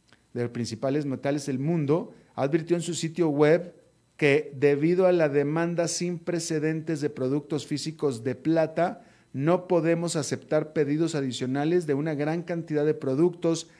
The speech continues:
hasta que los mercados globales abran el domingo por la noche. El mercado de metales preciosos, hay que decir esto, es muy diferente al mercado accionario,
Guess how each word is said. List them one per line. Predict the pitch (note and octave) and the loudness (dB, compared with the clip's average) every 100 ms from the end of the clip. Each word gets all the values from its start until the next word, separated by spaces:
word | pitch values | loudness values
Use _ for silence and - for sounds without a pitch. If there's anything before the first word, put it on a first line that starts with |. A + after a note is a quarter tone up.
| - - | -20 -2
hasta | D3+ D#3+ F3+ | -2 0 -2
que | |
los | E3 E3 | 0 -2
mercados | E3 D3+ D3+ D#3 D3+ | -2 -2 2 2 0
globales | C#3+ D3 C#3+ C#3+ C3+ - - | 0 2 2 2 -2 -6 -4
abran | D3 C#3+ C#3 C#3 | 0 2 0 -2
el | C#3 | -2
domingo | D3+ C#3+ B2 B2 B2 | -4 -2 -2 -2 -4
por | B2 C3 C3 | -2 -2 0
la | B2+ | -2
noche. | B2 B2 - A2+ G2+ _ _ _ _ _ _ _ _ _ _ _ _ _ _ _ _ _ _ _ | -2 -4 -6 -8 -10 _ _ _ _ _ _ _ _ _ _ _ _ _ _ _ _ _ _ _
El | C#3+ | -4
mercado | D3+ D3 E3 E3 | -2 0 4 4
de | D#3 | 4
metales | C3+ D#3+ D#3+ | 2 0 -2
preciosos, | D#3+ D3 A#2+ D#3+ D#3 F3+ G3+ - _ | 0 -2 2 0 2 0 -2 -8 _
hay | A#2+ | -6
que | A2 | -2
decir | B2+ A#2 D3 | -2 0 2
esto, | C#3+ C3+ E3+ - | 2 2 -2 -2
es | C#3 A#2+ | -4 -2
muy | A#2+ C3+ D#3 A3 C4+ | -2 0 4 6 6
diferente | B3+ F#3+ F3+ F3+ F3 | 4 0 0 0 -2
al | E3 | -4
mercado | C3 A#2 D3 | -4 -2 -2
accionario, | C#3+ C3 D3 G#3+ E3+ F3 | -2 -2 0 2 4 2